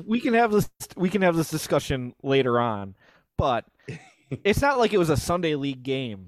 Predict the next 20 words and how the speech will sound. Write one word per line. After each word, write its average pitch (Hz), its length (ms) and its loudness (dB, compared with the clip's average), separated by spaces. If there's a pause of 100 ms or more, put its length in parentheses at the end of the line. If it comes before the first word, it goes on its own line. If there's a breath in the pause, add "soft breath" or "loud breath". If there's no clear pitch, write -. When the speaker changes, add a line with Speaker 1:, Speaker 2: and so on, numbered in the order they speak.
(140)
Speaker 1:
This 156 260 -2
is 202 320 0
the 143 320 -2
concacaf 143 720 -4
League. 104 260 -12
This 165 200 -2
is, 180 440 2 (440)
like, 123 320 -2 (240)
this 160 180 -4
is 180 100 -4
the 175 120 2
second 170 560 -4
biggest 160 340 -4
club 143 380 -4
competition 117 840 -8 (580)
in 151 280 0
the 127 100 2
region. 113 640 -2 (240)
It's 139 240 -2
not 185 420 4